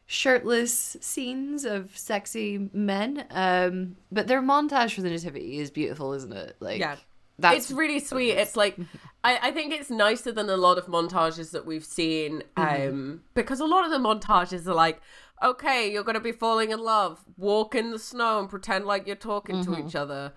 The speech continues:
Speaker 2: Okay, and now you're at this
Speaker 1: <laughs>
Speaker 2: bench. Now sit on this bench and do whatever." Like, it,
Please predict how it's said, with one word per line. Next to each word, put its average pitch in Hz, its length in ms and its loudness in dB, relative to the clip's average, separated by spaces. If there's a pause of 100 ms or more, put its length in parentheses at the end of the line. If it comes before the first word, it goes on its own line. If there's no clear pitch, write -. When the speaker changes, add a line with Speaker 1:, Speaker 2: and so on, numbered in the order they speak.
(200)
Speaker 2:
Okay, 190 480 2
and 170 120 -4
now 185 200 4
you're 190 240 4
at - 160 4
this 392 180 6
Speaker 1:
<laughs> 190 100 4
Speaker 2:
bench. 214 400 2
Now 185 160 2
sit 190 260 -4
on 196 140 0
this 196 140 -10
bench 196 520 0
and 165 140 -10
do 175 160 -8
whatever." 180 220 2
Like, 247 120 4
it, 294 120 0